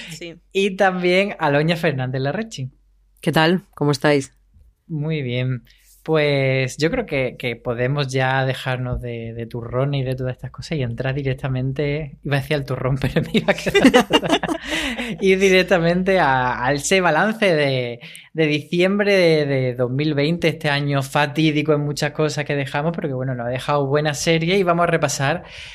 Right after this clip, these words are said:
Speaker 2: si hay buena serie en ese último mes del año. Y empezamos con la serie del mes, que como siempre decimos, no es la serie que más nos ha gustado a cada uno, sino la que creemos que al final ha sido de la que más se ha hablado o la,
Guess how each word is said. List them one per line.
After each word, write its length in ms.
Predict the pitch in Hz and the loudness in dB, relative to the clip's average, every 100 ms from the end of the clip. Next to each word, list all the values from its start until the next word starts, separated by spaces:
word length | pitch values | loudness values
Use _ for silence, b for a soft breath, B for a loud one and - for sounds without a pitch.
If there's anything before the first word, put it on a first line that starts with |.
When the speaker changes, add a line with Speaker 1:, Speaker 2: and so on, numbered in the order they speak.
| B B | B B
Speaker 2:
si 260 | - 175 | -2 2
hay 140 | 175 170 | 4 4
buena 260 | 165 151 | 4 2
serie 760 | 135 165 147 143 135 131 131 151 | 0 0 0 2 2 0 -2 -2
en 120 | 139 | -2
ese 400 | 139 - - 139 | -2 -6 -6 -2
último 420 | 135 135 139 135 | -2 -2 -2 -2
mes 180 | 143 143 | 0 0
del 140 | 160 | 2
año. 380 | 170 190 226 302 B B B B B _ | 0 0 -2 -6 B B B B B _
Y 100 | 214 | 0
empezamos 360 | 208 214 240 | 0 0 0
con 140 | 269 226 | 2 2
la 120 | 175 | 2
serie 400 | - 190 185 185 | 0 0 2 4
del 220 | 170 147 | 4 4
mes, 640 | 131 127 120 117 - - _ | 0 0 -2 -4 -8 -10 _
que 100 | - | -6
como 220 | 135 139 | -2 -2
siempre 400 | 135 180 190 190 | 0 0 2 2
decimos, 320 | 160 165 139 139 | -2 0 2 2
no 100 | 175 | 2
es 80 | |
la 140 | 220 208 | 2 0
serie 240 | 185 151 | 0 0
que 40 | 135 | 0
más 160 | 156 | 0
nos 220 | 175 139 | -2 -4
ha 60 | 151 | -4
gustado 320 | 151 139 131 | -4 -4 -6
a 80 | 117 | -4
cada 240 | 139 160 | -2 -2
uno, 260 | 127 151 170 | 0 -2 -2
sino 220 | 165 147 | -4 -4
la 100 | 131 | -4
que 100 | 123 | -4
creemos 300 | 127 156 202 | -4 -4 -4
que 80 | 208 | -4
al 80 | 165 | -6
final 240 | - 160 | -4 -2
ha 80 | 180 | -2
sido 220 | 160 185 | -2 0
de 80 | 165 | 2
la 100 | 131 | 0
que 100 | 139 | 0
más 220 | 131 156 | -2 -2
se 140 | - 160 | 0 -2
ha 60 | |
hablado 600 | 127 127 135 175 180 165 | -2 0 2 4 4 2
o 120 | 160 135 | 0 -4
la, 340 | 123 117 120 | -2 -4 -6